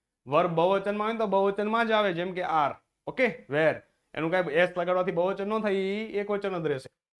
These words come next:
અને અહીંયા આપ્યું છે a potato, એટલે એક પોટેટો. જો તમે એનું બહુવચન કરો તો ઓ છે એટલે es લાગે, તો a potato નું potatoes થઈ જશે. વળી પછી આપણે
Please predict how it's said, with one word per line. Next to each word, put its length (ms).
અને 140
અહીંયા 200
આપ્યું 180
છે 80
a 120
potato, 560
એટલે 260
એક 160
પોટેટો. 320
જો 120
તમે 260
એનું 180
બહુવચન 480
કરો 180
તો 180
ઓ 140
છે 120
એટલે 160
es 140
લાગે, 360
તો 220
a 100
potato 420
નું 140
potatoes 460
થઈ 160
જશે. 180
વળી 260
પછી 280
આપણે 220